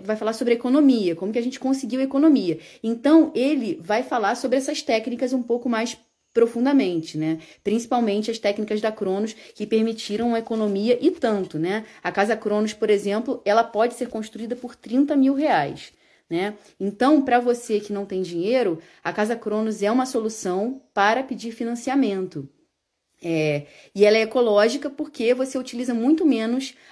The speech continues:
alguns materiais que são, que geram mais impacto, né?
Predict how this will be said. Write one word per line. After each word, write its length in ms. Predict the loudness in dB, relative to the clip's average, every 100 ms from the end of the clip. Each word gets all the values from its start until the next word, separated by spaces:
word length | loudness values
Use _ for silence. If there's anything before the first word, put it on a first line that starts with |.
| -4
alguns 260 | 0 2
materiais 640 | 2 2 -2 0 2 0 -2
que 100 | -10
são, 380 | -4 0 0 -2
que 180 | -6
geram 280 | 0 2 4
mais 180 | 4 2
impacto, 540 | 0 2 0 0 -6
né? 180 | -4 -4